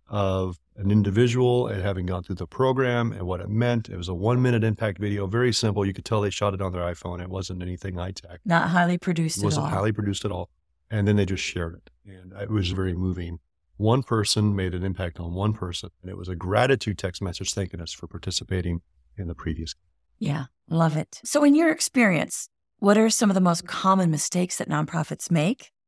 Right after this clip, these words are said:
Speaker 2: when using text messaging as a communication tool? And how do they avoid those problems, those mistakes?
Speaker 1: Well, a lot of times we, we have these ideas that there's just a one-size-fits-all, or we have a,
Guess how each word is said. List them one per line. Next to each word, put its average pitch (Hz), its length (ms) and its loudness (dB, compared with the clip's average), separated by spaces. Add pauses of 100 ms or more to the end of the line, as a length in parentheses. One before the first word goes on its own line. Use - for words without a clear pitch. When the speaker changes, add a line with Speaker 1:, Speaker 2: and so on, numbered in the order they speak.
(240)
Speaker 2:
when 196 200 6
using 185 340 6
text - 340 -2
messaging 160 500 0 (260)
as 208 200 4
a 220 60 0
communication 156 600 0
tool? 151 360 -2 (440)
And 214 320 4 (400)
how 269 180 -4
do 349 100 -2
they 392 160 -6
avoid 233 340 0 (220)
those 165 240 -4 (220)
problems, 165 480 -2
those 160 260 -2
mistakes? - 720 -2 (540)
Speaker 1:
Well, - 100 -10 (140)
a 117 40 0 (120)
lot 196 180 10
of 208 60 8
times 120 440 6
we, 101 140 2 (100)
we 113 140 2
have 123 160 0
these 107 180 2
ideas 104 380 4
that 101 100 -2
there's 101 180 -2
just - 160 -2
a 98 40 0
one-size-fits-all, 107 1800 2
or 104 260 0
we 101 140 0
have 98 320 0
a, 92 380 -2